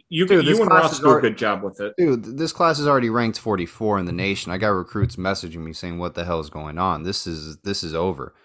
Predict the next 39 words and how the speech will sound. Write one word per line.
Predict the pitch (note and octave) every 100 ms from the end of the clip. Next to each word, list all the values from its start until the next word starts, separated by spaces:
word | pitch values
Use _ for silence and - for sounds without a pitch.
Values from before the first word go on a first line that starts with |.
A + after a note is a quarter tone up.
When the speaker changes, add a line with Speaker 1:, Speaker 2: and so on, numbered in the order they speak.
| _ _
Speaker 2:
Our, | - G2+
our, | F2 E2+ F2+
our, | F2 E2+
we | F#2 A2
have | G#2 F#2+
one | G2+
of | F#2+
the | F2
worst | F#2 F#2 -
recruiting | D#2+ F#2+ F2 D#2+
classes | D2+ D2+ - D#2
in | D#2+
Miami | E2 E2 E2
Hurricanes | E2 D#2 D#2 D2 -
history, | F#2+ - C#2+ D2+ F2+ G2+
move | F#2 D#2 D2+ C#2
as | G2+ E2+
of | D#2+
right | E2+ D#2
now. | F2+ F#2+ C#2 - _
It's | G2 F#2
a | D#2+
bad | D#2+ F2+ E2
class. | - F#2+ D#2 -
And | E2+
maybe | F#2+ F2+
there's, | F#2
like, | F2+ D#2+
one | F#2 F#2
or |
two | E2 F2
guys | D#2 F#2+ G2+ D#2+
in | E2
our | E2
recruiting | D#2+ - G2 E2
class | E2 D#2
that | E2 D#2
are |
good. | D2 A2+ F#2+